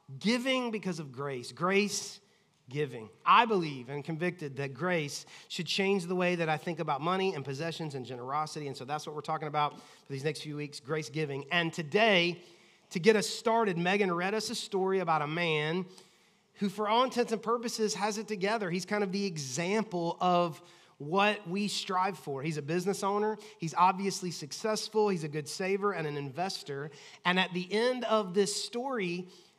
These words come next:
God calls him a fool. He calls him a fool,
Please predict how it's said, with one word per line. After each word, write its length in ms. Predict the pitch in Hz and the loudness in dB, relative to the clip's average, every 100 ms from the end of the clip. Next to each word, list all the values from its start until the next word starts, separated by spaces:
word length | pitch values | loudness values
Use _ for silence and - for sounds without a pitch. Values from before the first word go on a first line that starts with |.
| _ _ 123 | _ _ -4
God 560 | 170 254 226 170 175 165 | 4 6 8 8 6 0
calls 460 | - 202 214 254 - | 0 6 6 6 2
him 480 | 175 160 170 190 165 - _ _ _ | 2 2 2 0 -6 -16 _ _ _
a 80 | 135 | -12
fool. 500 | - 269 202 120 - _ _ _ _ _ _ _ _ _ _ _ _ _ _ | -4 -4 -4 -6 -16 _ _ _ _ _ _ _ _ _ _ _ _ _ _
He 60 | 147 | -4
calls 220 | 185 190 | -2 0
him 100 | 226 | -2
a 40 | |
fool, 320 | - 254 127 | -4 -6 -6